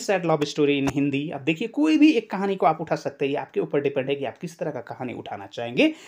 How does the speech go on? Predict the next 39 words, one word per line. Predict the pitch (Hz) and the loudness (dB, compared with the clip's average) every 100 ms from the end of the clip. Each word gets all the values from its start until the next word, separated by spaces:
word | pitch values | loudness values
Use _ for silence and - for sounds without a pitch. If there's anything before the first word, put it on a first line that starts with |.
| - - | -8 0
यहाँ | 156 165 | 2 2
से | 185 190 185 190 202 - _ | 0 6 6 6 0 -16 _
कोई | 170 160 | 4 6
भी | 160 | 6
स्ट्राइक, | 160 - 151 139 139 143 151 | 2 0 2 2 0 -6 -6
स्ट्राइक | 160 - 143 131 147 | -6 0 0 2 0
नहीं | 151 185 | 2 4
आएगा, | 135 127 | 4 2
ये | 196 147 | 2 2
बात | 123 - | 0 -4
समझ | 131 113 | -8 -8
लीजिएगा। | 117 120 113 117 | -8 -6 -2 -2
तो | 117 117 | -2 -4
हम | 123 127 | -6 -8
इसको | - 139 | -6 -4
क्लिक | 147 139 | -2 -2
कर | 151 143 | 0 2
देते | 147 147 | 2 2
हैं। | 175 254 - _ _ _ _ _ _ 143 | 0 -2 -10 _ _ _ _ _ _ -2
यहाँ | 131 | 0
पे | 135 | 0
एक | 120 | -2
स्टोरी | - 147 147 | -2 0 0
दिखेगा | 147 143 143 139 | 0 -2 0 0
आप | 147 | 0
लोगों | 143 | -2
को, | 139 175 | -2 -2
देखिएगा | 202 147 139 131 | -2 -2 0 0
यहाँ | 190 156 131 | 2 0 0
पे | 131 | -2
स्टोरी | - 175 208 | -2 0 2
है | 233 | 0
आप | 226 | 0
लोगों | 226 220 | -2 -2
को | 262 | -2
दिखाई | 214 160 143 | -4 -2 0
दे | 165 | 2
रहा | 170 | 2
है। | 196 294 | 2 -2